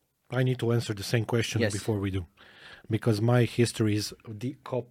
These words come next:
Speaker 1: complete polar opposite to yours. I did start with, uh, slack query in nineteen ninety-five, and a lot of people did, but my first real distribution that I kind of, like, hooked into was Red Hat with three zero three Picasso,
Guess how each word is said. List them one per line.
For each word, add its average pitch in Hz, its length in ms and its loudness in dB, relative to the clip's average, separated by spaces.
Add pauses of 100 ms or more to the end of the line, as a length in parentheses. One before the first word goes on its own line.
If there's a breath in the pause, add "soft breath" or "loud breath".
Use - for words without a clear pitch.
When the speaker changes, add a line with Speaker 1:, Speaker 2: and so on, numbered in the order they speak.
(140)
Speaker 1:
complete 131 400 -8
polar 117 340 2
opposite 107 400 -8
to 104 80 -12
yours. - 400 -12 (640 loud breath)
I 120 100 4
did 135 220 4
start 127 360 2
with, 110 240 -2
uh, 127 80 0
slack 113 340 2
query 98 280 -4
in 98 140 -2
nineteen 101 320 0
ninety-five, 98 640 -4 (320)
and 139 300 6
a 156 60 4
lot 143 180 10
of 107 100 0
people 104 280 -2
did, 113 260 -2 (400 loud breath)
but 120 160 6
my 123 100 4
first - 460 2
real 123 280 6
distribution 110 760 0
that 107 140 -2
I 104 100 -4
kind 123 280 -2
of, 107 80 -2
like, 101 200 -4
hooked - 440 -6 (300)
into 131 380 -4 (120)
was 110 240 0
Red 110 220 0
Hat - 260 -6
with 110 220 0
three 113 380 0
zero 104 220 0
three 107 200 -4
Picasso, - 520 -10